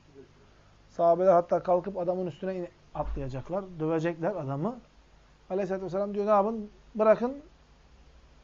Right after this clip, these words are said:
işesin. Ondan sonra," diyor, "bir kova suyu alın, şeyde yere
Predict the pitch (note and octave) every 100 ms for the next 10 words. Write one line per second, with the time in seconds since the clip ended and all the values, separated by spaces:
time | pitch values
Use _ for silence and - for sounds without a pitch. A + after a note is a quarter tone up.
0 | _ _ _ - - - - _ _ _
1 | A#3 B3+ A#3+ G3 A#2+ _ _ - _ _
2 | _ _ _ _ _ _ _ _ - -
3 | - G#3+ A#3 G#3 A3 G#3+ G#3+ A3+ G3+ A#3
4 | G#3+ G#3+ G3 G#3+ A3 A#3 B3 C4+ - -
5 | - - - - - G#3+ G#3 G3 G#3 B3+